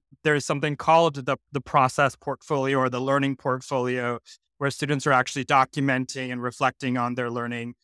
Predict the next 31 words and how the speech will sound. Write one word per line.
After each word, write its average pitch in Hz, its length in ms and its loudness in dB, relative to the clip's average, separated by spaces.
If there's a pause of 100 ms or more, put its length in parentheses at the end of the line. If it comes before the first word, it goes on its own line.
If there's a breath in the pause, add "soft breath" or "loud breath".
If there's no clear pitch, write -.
(260)
throughout 143 420 2
that 120 200 0
journey. 110 460 -6 (400)
And 127 180 -2
so 151 100 -2
we 156 140 0
allow 170 200 4
the 143 100 -2
teacher 160 320 -2
to 143 60 2
actually 131 460 0 (540)
scaffold 139 560 -2
that 120 160 0
process 120 380 -4
for 113 180 -20
students. 117 360 -16
You 127 100 -14
go 135 220 0
in, 131 140 2
you 123 140 0
create 135 360 -2
the 131 80 -4
milestones, 123 680 -4
and 120 120 -16
you 117 80 -16
can 127 140 -12
create 131 420 -4
places 123 400 -6
for 117 320 -10 (240 loud breath)
students 135 420 -4
to 127 140 -8